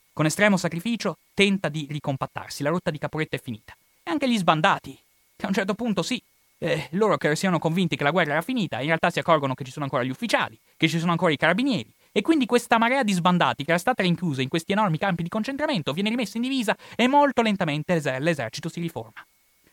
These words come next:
La rotta di Caporetto è finita. Però ci sono ancora, ovviamente, oltre ai trecentomila prigionieri italiani che stanno morendo di fame in Austria, ci sono i cinquecentomila profughi che le, che l'Italia, il nostro paese, con molta fatica dovrà mantenere fino al termine del conflitto,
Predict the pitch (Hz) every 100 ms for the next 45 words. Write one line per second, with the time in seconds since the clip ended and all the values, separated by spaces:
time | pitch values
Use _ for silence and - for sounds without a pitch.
0 | - 147 165 - 175 190 160 117 - 135
1 | - 113 - - _ _ _ _ _ _
2 | _ - 147 127 - - _ _ - 151
3 | 147 143 147 120 131 139 127 165 202 135
4 | - 135 127 135 151 135 139 123 131 139
5 | 127 127 139 113 107 _ _ _ - 127
6 | 147 143 131 156 147 127 120 135 123 123
7 | 131 135 131 131 _ _ _ - 156 147
8 | - 151 - 139 165 160 147 160 180 160
9 | 147 147 147 151 135 - _ _ _ -
10 | 156 143 131 151 139 135 131 135 143 147
11 | 127 117 123 120 123 131 123 147 143 180
12 | 214 175 - - 165 147 135 143 143 139
13 | 143 147 143 143 127 - 139 143 127 123
14 | 127 117 120 113 123